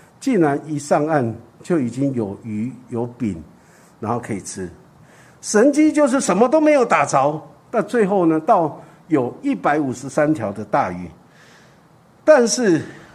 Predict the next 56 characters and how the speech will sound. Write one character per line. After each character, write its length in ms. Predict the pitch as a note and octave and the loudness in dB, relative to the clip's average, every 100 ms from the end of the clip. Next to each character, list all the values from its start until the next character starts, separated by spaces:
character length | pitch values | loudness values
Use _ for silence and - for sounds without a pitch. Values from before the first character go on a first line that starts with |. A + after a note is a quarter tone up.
| F3 | -12
这 280 | - A#3 F3+ | -2 0 0
些 200 | F3+ E3+ | 0 0
都 200 | F3 F3 | 0 -2
不 180 | C#3 C3 | -4 -8
是 140 | D3+ | -8
重 280 | - E3+ A#2 | -2 0 2
点， 180 | F#2 D2+ - - _ _ - | -2 -10 -16 -20 _ _ -4
有 160 | F3 | -2
多 220 | F3 D#4+ D4 | 2 0 2
少 240 | F3+ D3 | 2 2
鱼 200 | C#3 D3+ | -2 -2
都 140 | G3 | -2
不 100 | D#3 | -2
是 140 | D3+ D#3 | -2 -2
重 240 | F#3 B2+ | 0 0
点。 160 | F#2+ D#2+ - _ _ _ _ _ | -2 -10 -16 _ _ _ _ _
重 240 | - E4 C4+ | 0 2 2
点 220 | A3 F#3 | 2 2
是 180 | F#3 B3 | 0 0
他 140 | A3+ | 2
们 180 | A3 G3 | 2 0
从 260 | G3 E3 G3+ | 0 0 0
什 400 | - - - D#3 | -2 -6 -2 2
么 420 | A#3+ G3+ C3 - - - | 4 4 0 -8 -6 2
都 160 | A3+ | 2
没 240 | A3+ E3 F3 | 4 2 2
得 140 | F3+ | 0
吃 360 | F3 - G#3 G3 | -2 -4 -4 0
的 140 | E3+ | -2
情 240 | - C3+ | -2 -2
况 180 | D3 E3+ | 2 2
底 140 | A2+ G#2+ | 0 -2
下， 260 | D3+ A#2 - - - - - _ _ | 0 0 -2 -18 -20 -20 -20 _ _
当 180 | A#3 B3 | 2 4
他 140 | A#3+ | 4
们 160 | A#3 G#3+ | 2 2
到 200 | G#3+ C4+ | 2 2
了 160 | G#3 G#3 | 2 2
岸 220 | C4 A3 | 2 4
上 240 | B3 A3+ E3+ | 4 4 4
来 120 | D#3 | 2
的 140 | F#3+ | 2
时 140 | F3+ F#3 | 2 4
候， 360 | G#3 A#2+ F#2 - - _ - | 4 2 -4 -14 -20 _ -2
有 240 | E3+ D#3 | 2 2
炭 280 | D#3+ C#4+ A#3+ | 0 2 2
火 220 | F3 C#3+ | 2 -2
的 100 | C#3 E3+ | -4 0
温 320 | A3+ A3+ A3 | 4 4 4
暖， 200 | E3 G#2 G2 - - | 4 2 -4 -14 -12
也 100 | E3+ | -2
有 340 | G3+ G3 E3+ E3+ | 2 2 0 -4
鱼 300 | C#3 D3 F3 | -4 -2 -2
跟 320 | E3+ E3 E3 E3+ | 0 0 0 0
饼 240 | B2 G#2 | 0 0
的 120 | A#2 | -4